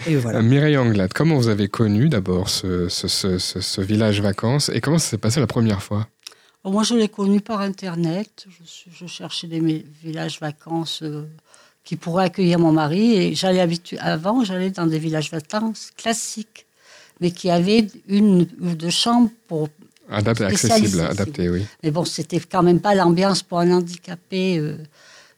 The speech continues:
Speaker 3: Donc, je me suis retournée vers ce village-là.
Speaker 2: Qui est à trois heures de chez vous, parce que vous vivez
Speaker 3: Non,
Speaker 2: dans
Speaker 3: je,
Speaker 2: le,
Speaker 3: moi,
Speaker 2: dans
Speaker 3: je
Speaker 2: le
Speaker 3: suis,
Speaker 2: Puy-de-Dôme,
Speaker 3: je suis,
Speaker 2: moins que ça,
Speaker 3: euh,
Speaker 2: même, hein.
Speaker 3: moi, oui, bien, euh, moi, je mets à peu près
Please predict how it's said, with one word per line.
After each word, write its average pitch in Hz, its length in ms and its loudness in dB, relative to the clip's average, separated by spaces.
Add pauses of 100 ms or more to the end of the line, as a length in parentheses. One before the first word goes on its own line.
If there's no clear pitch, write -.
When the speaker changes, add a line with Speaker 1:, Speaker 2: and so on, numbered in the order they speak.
Speaker 3:
Donc, 190 160 2
je 190 140 -2
me 214 60 4
suis - 160 -2
retournée 170 580 2
vers 160 180 -4
ce - 140 -2
village-là. 160 720 0 (240)
Speaker 2:
Qui - 80 -2
est 131 180 2
à 110 140 0
trois 123 420 -2
heures 139 120 2
de 123 100 2
chez 113 160 0
vous, 151 120 2
parce - 140 -4
que - 60 -2
vous 131 220 2
vivez 120 120 2
Speaker 3:
Non, 269 100 6
Speaker 2:
dans 294 80 8
Speaker 3:
je, 247 120 4
Speaker 2:
le, 226 80 6
Speaker 3:
moi, 240 140 8
Speaker 2:
dans 214 80 4
Speaker 3:
je - 40 4
Speaker 2:
le 254 40 6
Speaker 3:
suis, 123 240 2
Speaker 2:
Puy-de-Dôme, 254 340 6
Speaker 3:
je 226 220 4
suis, 180 100 2
Speaker 2:
moins 214 140 0
que 202 60 2
ça, 190 180 2
Speaker 3:
euh, - 20 0
Speaker 2:
même, 165 220 -2
hein. 104 180 -6
Speaker 3:
moi, 208 240 0
oui, 214 160 4
bien, 202 220 0
euh, 202 100 2
moi, 202 180 4
je 214 140 0
mets 214 60 2
à 202 60 4
peu 214 120 -2
près 233 380 4